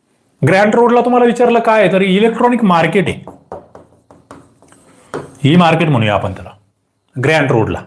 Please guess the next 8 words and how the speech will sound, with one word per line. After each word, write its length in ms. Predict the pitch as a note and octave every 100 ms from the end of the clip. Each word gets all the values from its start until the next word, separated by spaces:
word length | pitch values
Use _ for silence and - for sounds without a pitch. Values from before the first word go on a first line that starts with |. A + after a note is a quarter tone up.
| - _ _ _ _ _ _ _ _ _ _ -
ओके, 520 | B2+ D#3 E3+ - - _ _ _ _ _ _ _ _ _ _ _ -
चला 180 | - - - - - _ _ -
पुढे 220 | C3+ C3
जातोय. 260 | G#2 - F#2+ - _ _ _ _ _ _ _ _ _ _ _ _ _ _ _ _ _ _ _ _ _ _ _ _ _ - - _ -
संजय 420 | - F#3+ A3 C4+
गांधी 240 | B3+ B3+ C4
राष्ट्रीय 380 | A3 G#3 B3+ A#3+
उद्यान 440 | C3+ G#2+ B2